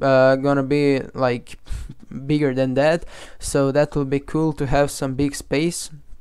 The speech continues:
And yeah, I'm really looking forward to see, uh, what's, uh, that going to look like, and we'll probably see it in the next Bungie stream.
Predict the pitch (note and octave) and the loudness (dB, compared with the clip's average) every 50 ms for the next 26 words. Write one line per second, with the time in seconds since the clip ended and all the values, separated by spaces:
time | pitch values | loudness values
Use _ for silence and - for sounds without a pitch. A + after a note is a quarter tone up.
0 | - - - - - - - - - - - - C#3+ D3 C#3 C#3 D3+ D#3 D#3 D3 | -18 -18 -18 -18 -18 -18 -18 -16 -16 -16 -6 0 2 4 4 6 6 6 6 6
1 | C3 C3+ C#3+ D3+ D#3+ D#3+ D#3 D3+ C#3+ C3 - - - - - - - D3 D3 - | 6 4 4 4 4 4 4 4 2 2 -2 -8 -18 -18 -14 -4 0 0 0 0
2 | D3+ C#3 - D#3 D3+ D3 D3 C#3+ C#3 - - B2 - - - D#3+ E3+ F3+ E3 - | -2 0 2 4 6 6 6 4 2 0 -4 -8 -4 -2 2 2 2 2 2 -2
3 | - - - - - - - - - - - - C3 C3 C3 C3+ C3 C3 C3+ C3+ | -8 -16 -18 -18 -16 -16 -16 -16 -16 -10 0 4 6 8 8 8 8 8 8 8
4 | C3+ C3+ C#3+ C#3+ D3 D3 D3 C#3+ - - - - - - - C#3 C3+ C3+ C3+ C3+ | 8 6 4 4 4 4 4 2 -2 -6 -6 -6 -6 -4 -2 0 2 4 4 4
5 | C#3 C#3+ D3 C#3+ D3 D3 D3 C#3+ C#3 C#3 - - C#3+ D3+ F3 F#3 F3+ - F#3 F3 | 4 4 4 4 2 2 0 0 0 2 2 2 2 4 2 0 0 0 2 2
6 | E3+ E3 - - - - - D3 D3+ D3+ D3+ D3+ D#3 D3+ - E3 E3 E3 D#3+ D3+ | 2 2 0 -2 -6 -2 0 2 2 2 4 4 2 4 6 6 8 8 8 6
7 | D3+ C#3+ - - E3 D#3+ D#3+ D#3 C#3+ - D#3 C#3+ C#3 C#3 C3+ C3+ C3+ C3+ C#3 C#3+ | 4 2 2 2 2 4 4 2 2 0 0 0 2 2 2 2 2 2 2 0
8 | C#3+ C3+ - C#3 C3 C#3+ C#3+ C#3+ C#3+ C3 C3 A#2 - - - - C#3+ D3 D#3 F3+ | 0 -2 -4 -2 2 2 2 2 2 0 -2 -4 -6 -6 -4 -2 0 2 2 2
9 | G3 G3 F#3 | 2 0 -2